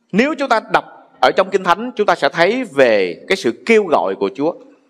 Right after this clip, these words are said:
Thì chúng ta sẽ thấy rằng khi Chúa, Ngài kêu gọi,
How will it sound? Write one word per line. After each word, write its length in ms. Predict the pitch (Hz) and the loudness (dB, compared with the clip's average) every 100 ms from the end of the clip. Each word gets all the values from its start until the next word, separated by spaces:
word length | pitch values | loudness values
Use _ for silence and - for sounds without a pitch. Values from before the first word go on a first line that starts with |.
| _ _ _ | _ _ _
Thì 100 | 113 | -4
chúng 120 | 151 | -2
ta 80 | 143 | -2
sẽ 120 | 131 | -2
thấy 140 | 139 | -2
rằng 200 | 165 110 82 _ _ _ _ _ _ _ _ _ _ - | -2 -4 -6 _ _ _ _ _ _ _ _ _ _ -6
khi 280 | 233 233 226 | -4 -4 -4
Chúa, 360 | 214 233 277 - - - - - | 0 2 2 -2 -16 -20 -20 -10
Ngài 260 | 135 143 127 - - | -2 0 0 -2 2
kêu 160 | 240 | 2
gọi, 320 | 190 107 95 | 2 -2 -2